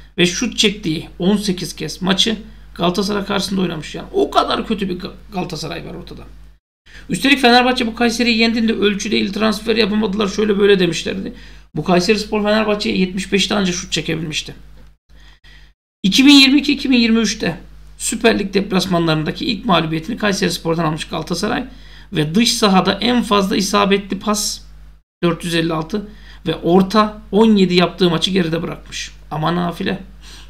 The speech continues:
Düşünün bak. En fazla isabetli pas yapmış, en fazla orta yapmış ama yüz altmış altı top kaybı.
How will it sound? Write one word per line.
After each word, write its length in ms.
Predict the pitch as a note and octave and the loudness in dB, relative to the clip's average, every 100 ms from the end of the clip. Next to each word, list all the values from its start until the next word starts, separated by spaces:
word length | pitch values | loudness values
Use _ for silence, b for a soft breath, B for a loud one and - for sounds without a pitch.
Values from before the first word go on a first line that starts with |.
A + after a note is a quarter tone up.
| - - | -18 -8
Düşünün 360 | F3 A3+ A3+ F3+ | -4 0 0 0
bak. 220 | D#3 - b b b _ | -4 -12 b b b _
En 140 | E3+ G3 | 0 2
fazla 260 | G#3+ G#3 | 2 2
isabetli 500 | G#3 A3 G#3 A3 G#3 | 0 0 0 -2 -4
pas 260 | G#3 A3 - | -4 -2 -2
yapmış, 260 | - F#3+ | -4 -2
en 140 | F#3+ G#3 | -2 0
fazla 300 | G#3+ G3 G3 | 0 0 0
orta 220 | F#3+ G#3 | 0 0
yapmış 500 | G#3 - G#3+ - - - | -2 -2 -4 -6 -10 -6
ama 320 | F3 E3 A3 - - - - _ _ _ _ _ _ _ _ _ _ F3 | -4 -4 -6 -14 -20 -20 -20 _ _ _ _ _ _ _ _ _ _ -6
yüz 180 | F3 | -2
altmış 280 | F3 F3 - | 0 -2 -6
altı 220 | D#3+ D#3+ | -6 -6
top 220 | - F3+ E3 | -8 -6 -8
kaybı. 220 | - | -10